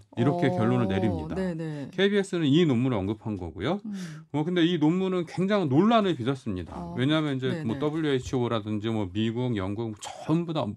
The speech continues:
Speaker 1: 전 세계적으로 정부가 방역 당국이 마스크 착용을 강조했잖아요.
Speaker 2: 그쵸.
Speaker 1: 근데 마스크 착용이 효과가 없다고 하니까 굉장히 논란이 일어났죠.
Speaker 2: 그쵸. 네.
Speaker 1: 어, 이렇게 굉장히 논란이 커지자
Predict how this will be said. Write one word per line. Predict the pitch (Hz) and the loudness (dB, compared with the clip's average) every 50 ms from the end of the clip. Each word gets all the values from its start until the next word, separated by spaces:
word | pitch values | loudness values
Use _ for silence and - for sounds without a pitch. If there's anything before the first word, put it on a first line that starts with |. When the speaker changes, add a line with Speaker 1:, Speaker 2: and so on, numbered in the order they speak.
| - - | -10 -6
Speaker 1:
전 | - 117 127 135 | -2 0 0 2
세계적으로 | 131 175 196 214 208 208 185 175 143 123 120 127 131 131 - - - - - _ _ _ _ | 2 2 2 2 0 0 -2 -2 -2 -2 0 -2 -2 -2 -4 -10 -20 -20 -20 _ _ _ _
정부가 | - - 120 131 147 143 147 147 143 135 131 123 139 151 151 | -6 0 4 4 4 4 4 2 2 2 2 2 2 2 2
방역 | - 117 120 131 139 127 | 2 2 2 2 2 2
당국이 | - 117 113 113 104 107 135 135 | 2 0 2 0 0 -2 -4 -4
마스크 | 98 - - - - - - - 135 127 120 | -4 -4 -6 -8 -14 -12 -4 -2 -2 -2 -2
착용을 | - - 165 165 165 151 135 123 | -2 -2 -2 -2 -2 -2 -2 -4
강조했잖아요. | 101 - - 113 120 127 131 147 151 131 131 - 82 76 78 - | -4 -2 0 0 2 2 2 2 0 0 -2 -4 -8 -8 -6 -4
Speaker 2:
그쵸. | 196 135 120 92 87 160 147 147 160 - _ | -4 -4 -4 -6 -8 -8 -10 -10 -12 -12 _
Speaker 1:
근데 | - 147 160 | -4 0 2
마스크 | 135 135 - - - - | 2 2 2 -2 -10 -12
착용이 | - 165 160 156 156 151 147 147 139 | -8 -6 -4 -4 -4 -4 -4 -4 -4
효과가 | 151 196 - - 170 139 | -6 -6 -4 -2 -2 -2
없다고 | 110 95 87 - - 117 107 101 98 | -2 -4 -2 -2 0 0 0 0 -2
하니까 | 98 101 98 90 87 - 127 131 123 | -4 -4 -6 -6 -6 -6 -6 -4 -4
굉장히 | 107 104 104 98 92 | -4 -2 -2 -2 0
논란이 | 104 110 117 113 104 95 92 | 0 0 0 0 0 -2 -2
일어났죠. | 101 113 113 95 80 73 _ - - 78 71 | -2 -2 -2 -4 -4 -8 _ -16 -14 -12 -10
Speaker 2:
그쵸. | 85 123 165 165 160 156 156 165 - | -8 -8 -8 -8 -10 -10 -10 -8 -8
네. | 160 156 147 139 139 147 175 - | -6 -6 -6 -6 -8 -10 -10 -4
Speaker 1:
어, | - 156 165 170 | 0 2 2 2
이렇게 | 175 180 175 - 180 156 | 2 2 0 0 0 0
굉장히 | 151 160 170 170 156 | 2 2 2 2 2
논란이 | 131 139 156 175 170 160 156 | 2 2 2 2 2 0 0
커지자 | - - 196 185 185 170 160 175 185 196 | 0 0 -2 0 0 -2 0 0 0 0